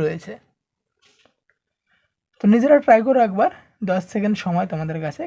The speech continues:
কারণ এটা খুবই সোজা প্রশ্ন, একবার দেখলেই করে দিতে পারবে।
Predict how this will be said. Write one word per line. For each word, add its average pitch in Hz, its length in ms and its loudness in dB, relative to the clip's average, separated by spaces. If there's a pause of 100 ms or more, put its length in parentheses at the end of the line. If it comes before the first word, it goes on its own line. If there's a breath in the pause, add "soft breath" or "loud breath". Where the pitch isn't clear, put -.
কারণ 208 200 2
এটা 208 120 -4 (100)
খুবই 254 280 -2
সোজা 196 280 0
প্রশ্ন, 175 240 -6 (600)
একবার 185 200 0 (120)
দেখলেই 196 300 -4 (200)
করে 208 200 2
দিতে 180 240 0
পারবে। 160 240 -4